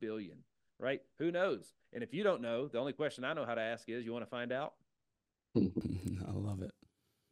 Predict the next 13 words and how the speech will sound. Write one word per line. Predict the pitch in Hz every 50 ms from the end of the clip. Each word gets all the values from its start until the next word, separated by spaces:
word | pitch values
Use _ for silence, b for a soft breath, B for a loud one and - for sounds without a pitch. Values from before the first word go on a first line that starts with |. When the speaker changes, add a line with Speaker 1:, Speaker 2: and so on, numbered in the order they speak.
| _ _ _ _ _
Speaker 2:
So | - - - - 156 160 160 147
good, | 127 131 120 110 98 92
dude. | 101 - - - - _ _ _ _ _ _ _ _ _
Thanks | - 147 156 156 -
so | - 185 165
much | 151 147 139 -
for | 143 127
coming | - 139 127 127 123
on. | 117 107 101 98 92 - - _ _ _ _ _ _ _ _ _ _ _ _ _ _ _ -
Thanks | 135 139 123 151
for | 143
being | 123 143 143 143 135 117
vulnerable | 127 135 147 160 160 156 151 156 185 214 214